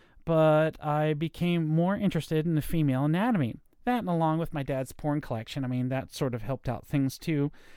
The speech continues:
um, when I saw that. So, um, let's see, getting back to the reading. I'm sorry, just had to add that comment. Uh, "Not in a sick way. Um,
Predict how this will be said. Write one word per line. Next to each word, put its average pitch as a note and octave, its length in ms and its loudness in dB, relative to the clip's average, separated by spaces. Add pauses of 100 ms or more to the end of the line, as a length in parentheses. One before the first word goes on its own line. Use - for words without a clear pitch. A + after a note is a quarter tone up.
(220)
um, C3 640 -4 (260)
when D3 200 0
I C#3 80 0
saw C3 280 -4
that. C3 320 -2
So, C3 300 -6 (800)
um, B2+ 800 -2
let's - 160 -8
see, A#2+ 400 -8
getting C3 200 -2
back C#3 160 -4
to D#3 120 -6
the F#3+ 80 0
reading. E3 500 -2
I'm D3 100 -8
sorry, C3 340 -6
just C3 180 -10
had B2+ 140 -6
to F2+ 60 -8
add C3 140 -10
that C3 140 -10
comment. C#3 560 -4 (100)
Uh, D#3 220 2
"Not E3+ 420 0
in G#3+ 140 0
a G#3 80 2
sick - 320 -6
way. D3+ 320 0 (240)
Um, C#3+ 640 -2